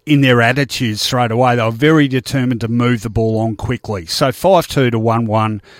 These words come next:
at quarter time. Their ball use was quicker. It was more daring. I think they were prepared to take the odd risk in order to create, uh, a more open forward setup. The numbers said a lot in that first quarter. They had seventeen inside fifties. That's a heap for a first quarter of a final.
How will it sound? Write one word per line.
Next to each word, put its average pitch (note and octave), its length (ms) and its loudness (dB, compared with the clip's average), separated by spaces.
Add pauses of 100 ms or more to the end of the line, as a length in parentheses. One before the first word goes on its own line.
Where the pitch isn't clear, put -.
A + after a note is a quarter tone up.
(240)
at A#2+ 180 -4
quarter A2+ 320 -2
time. B2+ 280 -2
Their C3+ 100 0
ball D#3 340 2
use C3 400 0
was A#2+ 200 -2
quicker. D3+ 640 0
It A2 140 -10
was A2 220 -4
more A#2+ 220 2
daring. C#3 500 0
I A2 60 -4
think B2 200 -6
they A#2+ 80 -2
were A#2 60 2
prepared A#2+ 460 -4
to A2+ 80 -6
take A#2+ 280 -2
the A#2 120 -2
odd A2 180 -2
risk A#2 420 -2 (600)
in C#3 140 4
order B2 300 2
to A#2+ 220 -6
create, B2 720 -2 (180)
uh, A#2 640 -2
a A#2 120 -4
more A#2+ 300 2
open A#2+ 360 0
forward B2+ 360 0
setup. B2+ 480 -2 (440)
The C#3 80 2
numbers D#3+ 360 2
said B2+ 220 -2
a B2 40 0
lot B2+ 200 2
in C#3+ 80 -6
that A#2+ 160 0
first A#2 360 -4
quarter. B2+ 280 0
They A#2 120 -4
had A#2 120 -4
seventeen B2+ 800 -2
inside A2+ 500 -4
fifties. G#2 520 -4
That's C#3 180 -6
a G2+ 100 -2
heap C3 240 -2
for A2 160 -6
a G2 40 -6
first G#2 300 -6
quarter A2 300 -4
of G2 100 -8
a G2+ 60 -8
final. A#2+ 500 -2